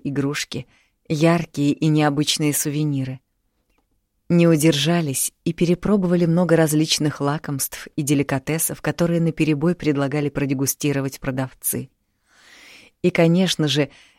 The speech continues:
не только попробовали, но и купили по чуть-чуть всего, что им понравилось.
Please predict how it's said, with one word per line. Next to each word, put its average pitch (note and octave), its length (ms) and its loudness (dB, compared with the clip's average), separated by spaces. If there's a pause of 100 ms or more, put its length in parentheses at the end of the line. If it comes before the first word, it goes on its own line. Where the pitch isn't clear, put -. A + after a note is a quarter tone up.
(160)
не E3+ 140 4
только A3 260 2
попробовали, D#3 720 2
но C#3 140 2
и C3+ 80 2
купили F3+ 480 -4
по D3+ 160 -6
чуть-чуть - 580 -4
всего, D3 460 -2
что - 220 -6
им B2+ 120 -2
понравилось. B2 880 -8